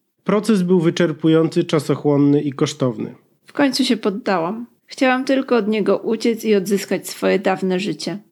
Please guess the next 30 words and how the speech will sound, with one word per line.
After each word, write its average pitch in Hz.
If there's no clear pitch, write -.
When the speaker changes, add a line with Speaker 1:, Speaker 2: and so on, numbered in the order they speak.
Speaker 2:
Nie 220
chciałam 226
tracić 202
kolejnych 208
lat 202
i 233
pieniędzy 220
na 165
walkę 190
w 185
sądzie. 190
Speaker 1:
Anna 233
ma 214
teraz 180
czterdzieści 147
lat. 113
Próbuje 190
odbudować 180
karierę 160
w 143
branży 160
nieruchomości, 151
ponieważ 170
jest 170
to 175
jedyna 180
rzecz, 160
którą 160
umie 170
robić. 120